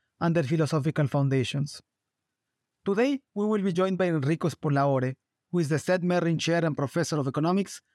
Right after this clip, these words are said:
at Tufts University and a research associate with the N V E R.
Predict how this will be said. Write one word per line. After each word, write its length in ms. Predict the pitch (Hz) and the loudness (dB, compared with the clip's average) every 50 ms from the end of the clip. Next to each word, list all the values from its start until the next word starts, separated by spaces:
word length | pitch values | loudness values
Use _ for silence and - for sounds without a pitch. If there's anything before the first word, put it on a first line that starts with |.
| _ _ _ | _ _ _
at 180 | 165 151 - _ | -4 -4 -2 _
Tufts 340 | 170 156 147 - - - | -2 -2 0 -2 -6 -4
University 680 | 170 160 160 156 147 170 185 170 - 226 - 233 226 214 - _ _ _ _ _ - | -2 0 0 0 2 0 0 0 -2 -2 -2 -2 -2 -2 -6 _ _ _ _ _ -4
and 160 | 170 170 170 | -2 0 2
a 80 | 165 147 | 2 2
research 380 | 139 151 - - 175 160 - | 0 -2 -2 -2 -2 0 0
associate 560 | 165 - - 180 170 139 - 185 185 190 180 - _ _ _ _ - | -4 -2 0 -2 -2 0 0 0 0 0 -2 -4 _ _ _ _ -4
with 160 | 165 165 156 | -4 -2 -2
the 160 | 196 208 - | -4 -2 0
N 180 | 185 170 165 143 | 0 0 0 0
V 280 | 160 165 170 165 156 | 0 0 0 0 0
E 40 | 170 - | 0 0
R. 320 | 165 139 135 135 135 - | 0 0 -2 -2 -4 -10